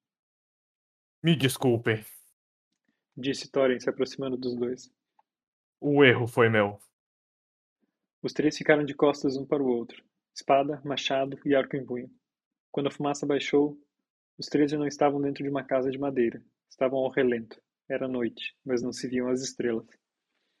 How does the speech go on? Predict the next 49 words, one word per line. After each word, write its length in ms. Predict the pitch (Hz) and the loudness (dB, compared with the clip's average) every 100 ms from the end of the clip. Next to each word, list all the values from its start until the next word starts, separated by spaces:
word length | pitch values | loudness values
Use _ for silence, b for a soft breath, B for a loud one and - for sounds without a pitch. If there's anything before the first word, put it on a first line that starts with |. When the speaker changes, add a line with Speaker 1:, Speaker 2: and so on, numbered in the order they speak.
| - _ | -20 _
Speaker 2:
Uma 140 | 135 135 | -2 0
longa 240 | 147 160 | 2 2
fileira 320 | - 151 147 | 2 4 4
de 120 | 139 | 2
tochas 380 | 135 139 131 - | 0 0 0 -6
muito 280 | 131 135 139 | -10 -6 -2
altas 320 | 127 127 131 | 0 -2 -4
era 160 | 131 123 | -2 -2
tudo 200 | 135 131 | -4 -8
que 60 | |
se 80 | - | -10
podia 300 | - 135 135 | -6 -2 0
ver. 260 | 120 113 113 _ _ _ | 0 -4 -6 _ _ _
Estavam 300 | - 135 131 | -4 -2 0
em 60 | 131 | -4
uma 100 | 131 | -8
espécie 380 | 127 143 131 135 | -4 -2 -2 -6
de 80 | |
caminho 480 | - 135 127 131 143 | -8 -6 -6 -4 -2
ou 80 | 135 | -2
estrada 480 | 131 - 127 120 123 | -4 -2 -2 -2 -6
coberta 400 | - 123 120 127 | -4 -4 -2 -4
de 80 | 127 | -6
cascalho 420 | 123 - 127 127 | -8 -2 0 0
negro. 320 | 117 110 - _ _ _ _ _ - | -4 -6 -10 _ _ _ _ _ -8
A 80 | 123 | -4
magia 280 | 120 135 | 0 0
do 80 | 131 | -2
bruxo 340 | 127 139 139 - | -2 -4 -4 0
parecia 320 | 135 127 135 | 0 0 -2
os 80 | 131 | 0
ter 160 | 139 | -2
transportado 540 | 131 127 139 - 131 127 | -2 -6 -6 -2 -2 -2
para 180 | 139 | -2
algum 160 | 131 135 | -2 -2
lugar. 340 | 139 117 113 - _ _ _ _ | -4 -4 -6 -10 _ _ _ _
Ou 120 | 131 | -6
seria 280 | 127 131 127 | -2 2 0
tudo 200 | 120 127 | 0 -4
ilusão? 360 | 120 113 117 113 _ _ _ _ _ _ _ _ _ _ _ | -4 -4 -8 -10 _ _ _ _ _ _ _ _ _ _ _
Foi 120 | 139 | -4
então 160 | 127 147 | -2 -2
que 100 | 151 | 0
ouviram 220 | 143 143 | 2 2
o 40 | |
rugido 380 | 139 143 135 131 | 2 0 0 -2
de 60 | 131 | -2
uma 160 | 139 | -2
besta, 440 | 131 123 117 - | 2 2 0 -10